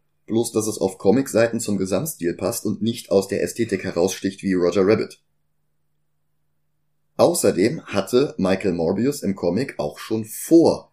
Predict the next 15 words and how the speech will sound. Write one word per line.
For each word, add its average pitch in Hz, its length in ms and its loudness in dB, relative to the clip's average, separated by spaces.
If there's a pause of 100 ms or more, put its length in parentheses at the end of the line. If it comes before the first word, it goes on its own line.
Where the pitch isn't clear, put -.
seinem 85 360 -2
Experiment 82 840 -4
diese 90 420 0 (460)
leicht 98 420 2
nach 98 180 -2
oben 95 220 2
gezogene 87 500 -2
Nasenspitze, 85 680 -4
so 78 160 -8
wie 80 220 -8 (360)
Kevin 95 300 -2
Bacon 82 540 0
oder 76 440 -4
Ethan 87 300 -6
Hawke. 85 300 0